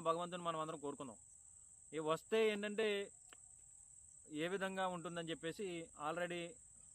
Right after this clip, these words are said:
భారీగా నష్టపోతామని చెప్పేసి రాష్ట్ర ప్రభుత్వం ఈ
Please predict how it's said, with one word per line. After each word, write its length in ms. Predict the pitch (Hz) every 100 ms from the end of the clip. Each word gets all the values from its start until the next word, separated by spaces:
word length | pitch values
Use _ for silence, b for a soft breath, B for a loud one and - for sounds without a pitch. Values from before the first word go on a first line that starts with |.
| 135
భారీగా 360 | 139 165 175 175 160
నష్టపోతామని 560 | 143 151 160 156 156 151
చెప్పేసి 240 | 165 165 160
రాష్ట్ర 200 | 151 160
ప్రభుత్వం 320 | 165 151 156 151 - - - - - - - - -
ఈ 20 | -